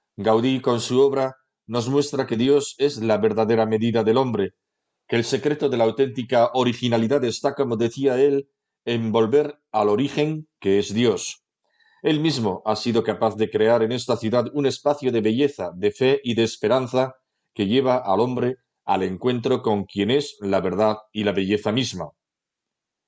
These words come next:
¿No sabéis que sois templo de Dios? El templo de Dios es santo.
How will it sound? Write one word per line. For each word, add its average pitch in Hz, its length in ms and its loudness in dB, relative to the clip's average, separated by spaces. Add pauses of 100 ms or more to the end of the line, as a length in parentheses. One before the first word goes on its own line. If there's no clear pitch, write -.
(120)
¿No 104 120 -2
sabéis 135 400 0
que 120 100 -6
sois 131 260 -2
templo 123 320 -2
de 110 120 2
Dios? 127 440 0 (360)
El 98 180 -6
templo 151 320 0
de 139 100 2
Dios 135 400 0
es 113 180 -4
santo. 120 540 -4